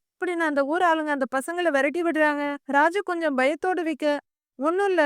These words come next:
விடுங்கிறாரு கதிர்." "ஐயோ கடவுளே" அப்படின்னு கோமதி தலையில கை வச்சுட்டு நிக்கிறாங்க. "ஒண்ணும் இல்ல, பயப்படாத, பாத்துக்கலாம்" அப்படின்னு கதிர் சொல்லிட்டு இருக்காரு. "அடுத்த சுற்று போட்டி ஆரம்பிச்சிடலாமாப்பா? அப்பா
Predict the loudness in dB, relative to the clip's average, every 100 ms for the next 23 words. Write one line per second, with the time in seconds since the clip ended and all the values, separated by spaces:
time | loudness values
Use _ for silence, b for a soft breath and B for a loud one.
0 | 2 -2 -2 -2 0 0 0 -2 -2 0
1 | -2 -2 -4 -2 -2 -2 0 2 2 0
2 | 0 -2 -6 -4 -2 0 -2 0 2 2
3 | -2 0 0 2 0 0 -2 -2 -6 -6
4 | -4 -4 -2 0 0 -2 -4 -10 _ _
5 | -4 -2 0 2 2 2 2 0 0 0
6 | 0 0 0 -2 0 -2 0 -2 0 0
7 | 0 0 -2 -2 -2 -2 -2 -2 -2 0
8 | 0 -2 -6 b b b 0 2 0 -2
9 | -4 -4 -4 -2 -2 -2 2 4 4 0
10 | -4 -4 0 0 0 0 2 2 2 _
11 | 0